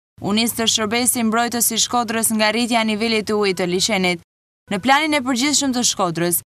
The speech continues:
i cili do duhej të ishte i miratuar që në muajin qershor, parashikohet një zonë atraktive këmbësore shpërgjatë bypassit, një pjesë për lundrimin, si dhe ndërtimin e disa godinave në përputhje me mjedisin.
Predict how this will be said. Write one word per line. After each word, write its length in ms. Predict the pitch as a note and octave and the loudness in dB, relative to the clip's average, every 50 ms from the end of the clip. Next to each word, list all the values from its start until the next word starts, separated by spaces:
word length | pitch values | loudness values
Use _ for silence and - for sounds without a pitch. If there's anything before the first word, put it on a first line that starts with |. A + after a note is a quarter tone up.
| _ _ | _ _
i 80 | - G3 | -4 -2
cili 280 | F3+ A#3 A#3+ A3+ A#3+ G3+ | 0 0 0 0 0 0
do 80 | A3 A3 | 0 -2
duhej 300 | G#3 G#3 B3+ C4 A#3 A#3 | 0 0 0 0 0 0
të 140 | A#3 A#3 A#3+ | 0 0 0
ishte 240 | A#3+ A3+ - B3+ A#3 | 0 0 0 0 0
i 20 | |
miratuar 640 | A3 A3 A3 A3 A3 A3 A3 A#3+ B3 B3+ A#3+ A3+ G#3 | 0 2 2 2 0 0 -2 -2 0 0 0 0 0
që 140 | - A#3 A3+ | 0 0 0
në 80 | A3 | 0
muajin 260 | A3 A3+ A3 G#3+ G#3+ - | 2 2 2 0 0 -2
qershor, 440 | A#3 B3 A#3 - - A#3+ G#3 G3+ G3+ - _ _ _ _ _ - | -2 0 0 2 2 4 2 2 0 -4 _ _ _ _ _ 0
parashikohet 560 | G3+ G#3 G#3+ A3 - - A#3+ - C#4+ C#4+ C#4 | 0 0 2 2 0 -2 0 0 0 2 2
një 140 | C4+ C4+ B3 - | 2 2 2 0
zonë 180 | C4+ C4 C4 B3+ | 2 2 2 0
atraktive 480 | - B3 A#3+ A#3+ A3+ - C#4 A#3+ B3 A#3+ - | 2 0 -2 -2 0 -2 -2 -2 -2 -2 0
këmbësore 500 | A#3+ A#3+ A#3+ A3+ - C#4 C4 B3 A3 G#3+ - | 0 0 2 0 2 2 2 2 0 0 -2
shpërgjatë 680 | - G#3+ G#3+ G#3+ F#3+ A#3 A#3 A3+ A3+ G#3 G3 F#3 E3+ | -2 -2 -2 -2 0 2 2 2 2 0 -4 -6 -2
bypassit, 720 | F#3 A3 A3 A3+ - C#4+ C4+ B3 A#3 - - A3+ A3+ - - _ _ _ _ - | 0 0 0 0 2 2 2 2 2 0 0 -2 -2 -4 -6 _ _ _ _ -4
një 160 | - G#3 A3 G#3 | -2 -2 -2 0
pjesë 280 | - D4+ D#4 C4+ - - | 0 0 0 0 -2 -2
për 160 | C4 B3 A#3 | -2 0 0
lundrimin, 500 | A3+ A#3 A3+ A3 G#3+ A#3+ B3+ C#4 D#4+ E4 | 2 2 0 2 2 0 2 2 2 2
si 220 | - - - C4 A#3+ | 2 2 0 -2 -2
dhe 240 | A3 A3 A#3 A3+ A3 | 0 0 0 2 2
ndërtimin 480 | A3 G#3+ G#3+ F#3 - C4+ C#4 C#4+ C4 | 0 -2 -2 -2 -2 -2 0 0 0
e 40 | A#3+ G3+ | 0 0
disa 300 | G#3+ A3+ - - B3+ A#3+ | -2 -2 2 2 0 0
godinave 560 | G#3 A3 A3 G3 B3 B3+ C4 B3 A3 A3 G#3+ G#3 | 0 -2 -2 0 2 2 4 2 2 2 0 0
në 140 | G#3 G#3 G3+ | 0 -2 -2
përputhje 460 | G3+ G3+ F#3 A3+ B3 G#3+ - - F#3+ | -2 -4 -2 -2 -4 -4 -2 -2 -2
me 140 | F3+ E3+ E3 | 0 0 0
mjedisin. 640 | E3+ F3 F#3+ F3+ G#3 G3 F#3 - - F#3+ F#3+ F#3 F3+ | 0 0 0 0 0 -2 0 0 0 0 0 -2 -2